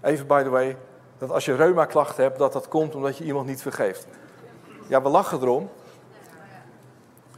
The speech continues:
maar het is wel waar. Gras is altijd groen, maar niet alles wat groen is, is gras.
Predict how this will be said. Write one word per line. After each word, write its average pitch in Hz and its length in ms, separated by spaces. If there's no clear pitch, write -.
maar 135 160
het 147 80
is 151 100
wel 165 180
waar. 151 280
Gras 185 280
is 202 140
altijd 190 260
groen, 143 280
maar 131 100
niet 165 140
alles 165 180
wat 160 100
groen 147 220
is, 131 120
is 131 100
gras. - 340